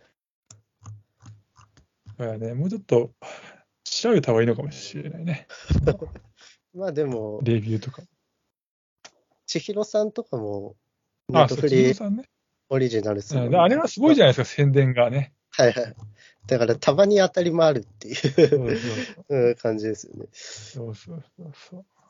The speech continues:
Speaker 1: で、かといってね、あの、なんていうの、あの、あんまりそもそもその、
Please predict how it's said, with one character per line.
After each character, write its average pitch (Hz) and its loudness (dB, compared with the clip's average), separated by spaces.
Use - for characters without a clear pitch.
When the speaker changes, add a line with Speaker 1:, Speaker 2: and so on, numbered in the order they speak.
Speaker 1:
で、 180 -4
か - -6
と 427 10
い 180 6
っ - -10
て 143 0
ね、 135 4
あ 120 -2
の、 120 -4
な 180 0
ん 226 -2
て 147 -8
い 117 -2
う 107 -4
の、 110 -8
あ 120 -4
の、 127 0
あ 233 8
ん 311 2
ま 330 0
り 294 2
そ 330 -8
も 311 -2
そ 180 0
も 135 2
そ - -4
の、 135 0